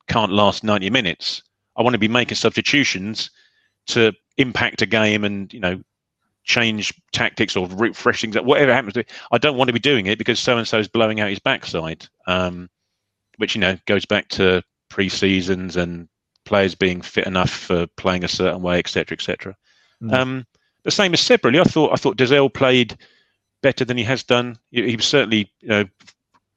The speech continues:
Speaker 1: getting forward with the ball more, wasn't he? He was more progressive with his,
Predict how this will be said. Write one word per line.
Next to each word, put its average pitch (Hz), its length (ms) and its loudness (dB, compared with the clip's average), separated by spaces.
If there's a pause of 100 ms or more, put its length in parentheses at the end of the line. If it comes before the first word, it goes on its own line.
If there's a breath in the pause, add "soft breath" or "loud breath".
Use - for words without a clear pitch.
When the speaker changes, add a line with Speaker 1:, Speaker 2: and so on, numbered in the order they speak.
Speaker 1:
getting 113 220 2
forward 113 420 2
with 120 180 2
the 107 80 -2
ball 117 280 4
more, 117 260 2
wasn't 113 220 0
he? 98 80 2
He 104 80 4
was 95 160 -2
more 107 360 0 (120)
progressive 110 500 0
with 104 140 0
his, 101 340 0